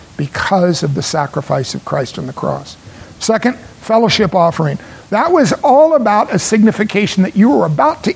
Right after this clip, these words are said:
enter into and experience and enjoy from this point forward a new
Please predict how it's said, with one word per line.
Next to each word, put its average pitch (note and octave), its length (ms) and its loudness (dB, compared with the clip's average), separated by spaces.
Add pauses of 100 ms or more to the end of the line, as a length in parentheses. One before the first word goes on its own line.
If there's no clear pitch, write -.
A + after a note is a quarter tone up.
(120)
enter D4+ 380 2
into C4+ 600 2
and A3+ 180 4
experience B3 720 2
and A#3 120 4
enjoy A#3+ 480 4
from G3+ 200 4
this A3 160 2
point A#3+ 280 2
forward G#3 380 0 (420)
a F3+ 140 2
new C4 540 6